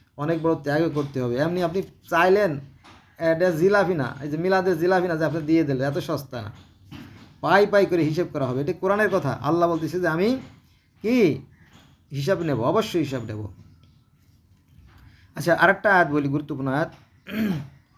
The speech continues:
"তোমার পূর্বে আমি ওহীসহ মানুষ প্রেরণ করেছিলাম।" অর্থাৎ নবী মুহাম্মদ সাল্লাল্লাহু আলাইহি ওয়াসাল্লাম মানুষ ছিল এবং যত পৃথিবীতে যত মানুষ আসছে সবাই নবী রাসূল, তারা মানুষই ছিল। সে কথা বলা আছে সূরা নাহল, আয়াত নাম্বার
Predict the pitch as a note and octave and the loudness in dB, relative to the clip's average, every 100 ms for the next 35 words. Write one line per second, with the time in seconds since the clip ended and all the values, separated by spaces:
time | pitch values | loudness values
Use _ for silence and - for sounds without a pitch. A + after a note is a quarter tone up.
0 | _ - - _ _ - - - - F3+ | _ -20 -20 _ _ -20 -20 -12 2 6
1 | A3 C4 C4+ C#4 B3 F#3 G#3 C4+ - _ | 6 4 4 0 4 6 4 0 -8 _
2 | F3 F#3+ F#3+ F#3+ G3 A#3 B3 B3 F3 A3 | -4 -2 0 2 2 0 0 2 2 0
3 | B3 G3 F3+ D#3+ C#3 B2+ A2 B2+ D#3+ F#3+ | 0 0 0 0 -2 -4 -4 -6 -4 -2
4 | F#3 F#3+ G#3 G#3 G3+ G#3+ F#3+ F3+ G3+ - | -2 -2 -2 -2 -4 -4 -2 -2 -2 -4
5 | A3+ A#3+ G3 F#3 - D#3+ E3 E3+ F#3 F#3 | -2 0 0 -2 -6 -4 -4 0 0 0
6 | F3+ E3+ E3+ F3+ F3 F3+ F3+ E3 E3 F3+ | -2 -10 -10 -8 -4 -4 -4 -4 -4 -4
7 | F#3+ - B3+ C4 - - _ _ _ _ | -6 -4 -4 -4 -12 -20 _ _ _ _
8 | - _ _ - C3+ D3 E3+ D#3 E3 E3 | -20 _ _ -12 -4 0 0 2 0 0
9 | F#3+ G#3+ - - - B2 A#2 A#2 C3 D3+ | -2 -4 -6 -18 -14 -8 -6 -4 -4 -4
10 | D#3 C#3 A#2 C#3+ D#3 E3+ E3 F3+ F3+ G3 | -6 -6 -6 -6 -4 -2 0 0 0 0
11 | G#3+ - _ _ _ - E3+ E3 C#3 C3+ | -2 -8 _ _ _ -8 0 2 2 2
12 | E3+ D#3+ G3+ A3+ A3 - D3 C#3+ C#3 C3+ | 2 2 2 0 -2 -6 -4 -4 -4 -4
13 | B2+ - | -4 -6